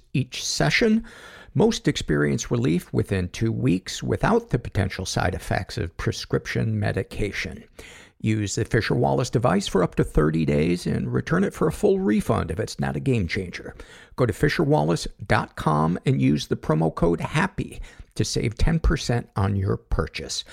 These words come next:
That's fisher wallace dot com, promo code happy. Welcome to episode six forty-one with my guest, Christine Kimmel.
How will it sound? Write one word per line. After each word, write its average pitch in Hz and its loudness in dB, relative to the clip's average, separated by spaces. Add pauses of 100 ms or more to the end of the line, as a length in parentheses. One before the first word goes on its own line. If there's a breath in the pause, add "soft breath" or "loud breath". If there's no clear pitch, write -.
(320 loud breath)
That's - -2
fisher 208 0
wallace 143 0 (380 soft breath)
dot - 0
com, 110 2 (500 soft breath)
promo 117 2
code 117 2
happy. - -6 (560)
Welcome 120 4
to 101 4
episode 107 2
six - 0
forty-one 120 4
with 98 2
my 92 2
guest, 85 -2
Christine 110 2
Kimmel. 175 4